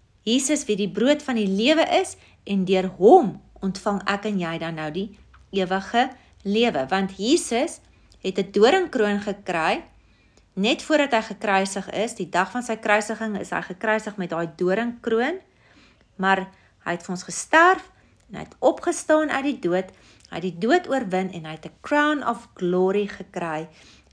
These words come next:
en hy sit nou aan die regterhand van God, en Jesus Christus kom weer terug aarde toe, en as hy terugkom aarde toe, dan dra hy hierdie crown of glory. Dit is wanneer hy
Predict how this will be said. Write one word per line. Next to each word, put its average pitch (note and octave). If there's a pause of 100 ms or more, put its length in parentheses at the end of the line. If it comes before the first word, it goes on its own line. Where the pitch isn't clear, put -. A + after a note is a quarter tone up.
en F3+
hy E3
sit D4
nou D4+
aan B3+
die G#3
regterhand F#3
van E3+
God, E3+
en E3+
Jesus C#4+
Christus A#3 (640)
kom C4+
weer A3 (220)
terug -
aarde D4
toe, F3
en F#3
as F#3
hy G3
terugkom C4
aarde D4+
toe, D3+ (380)
dan F#3
dra G#3 (120)
hy A3+
hierdie F3+
crown A3
of G#3
glory. D#3+ (640)
Dit G3+
is A#3
wanneer G#3+
hy F#3